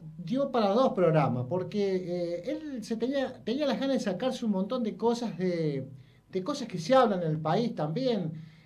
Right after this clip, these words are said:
este, que eso lo vamos a dejar para la segunda parte de lo que va a ser, eh, estas historias de vida.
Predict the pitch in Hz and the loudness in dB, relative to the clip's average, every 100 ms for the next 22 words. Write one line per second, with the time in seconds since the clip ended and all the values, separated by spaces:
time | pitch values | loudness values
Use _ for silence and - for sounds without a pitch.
0 | - 175 160 160 180 165 160 147 147 262 | -8 -4 -2 0 0 0 0 -2 -2 -2
1 | 277 226 233 233 196 180 175 233 233 185 | 0 2 2 0 0 2 2 0 0 0
2 | 160 156 156 180 233 202 170 208 202 196 | 2 2 0 0 0 -2 -2 -2 -2 -2
3 | 170 156 151 147 160 156 156 165 170 214 | 0 0 -2 -4 -4 -4 -4 -6 -2 -4
4 | 185 151 156 160 180 175 160 208 175 156 | -4 -4 -4 -4 -4 -4 -4 -2 0 2
5 | 160 131 110 | 2 2 -2